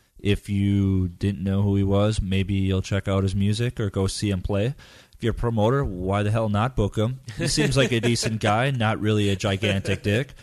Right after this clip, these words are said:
Speaker 1: I think he'll come for, like, fifty bucks and
Speaker 2: That's
Speaker 1: a drink
Speaker 2: a good,
Speaker 1: or
Speaker 2: that's
Speaker 1: two.
Speaker 2: a good sell. If you're a promoter, why not book him?
Speaker 1: Yeah, why
Speaker 2: Why
Speaker 1: not
Speaker 2: not?
Speaker 1: book him?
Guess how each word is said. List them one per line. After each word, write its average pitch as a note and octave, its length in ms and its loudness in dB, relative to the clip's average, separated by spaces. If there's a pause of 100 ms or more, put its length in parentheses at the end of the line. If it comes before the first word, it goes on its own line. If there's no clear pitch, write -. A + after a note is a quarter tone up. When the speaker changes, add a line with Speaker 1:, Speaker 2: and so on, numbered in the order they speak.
(200)
Speaker 1:
I A#2 120 0
think C#3 240 0
he'll C3+ 100 0
come A#2+ 180 0
for, A#2 140 -4
like, G#2 180 0
fifty A2+ 300 -4
bucks G2+ 320 0
and G2+ 100 0
Speaker 2:
That's D#3 120 0
Speaker 1:
a G#2 40 2
drink G2+ 140 2
Speaker 2:
a - 20 2
good, - 40 0
Speaker 1:
or G#2+ 40 0
Speaker 2:
that's - 120 0
Speaker 1:
two. A2 80 2
Speaker 2:
a - 20 2
good - 160 0
sell. D3 360 0
If C#3 160 -6
you're F3 100 -2
a E3+ 40 -4
promoter, A3 480 -4 (160)
why C4 200 -4
not A3 180 -4
book C3 160 -4
him? F#2+ 200 -6 (220)
Speaker 1:
Yeah, C#4 160 2
why F3 200 2
Speaker 2:
Why G3 60 2
Speaker 1:
not F3+ 160 4
Speaker 2:
not? C#3 60 -2
Speaker 1:
book B2 240 2
him? F#2+ 120 -2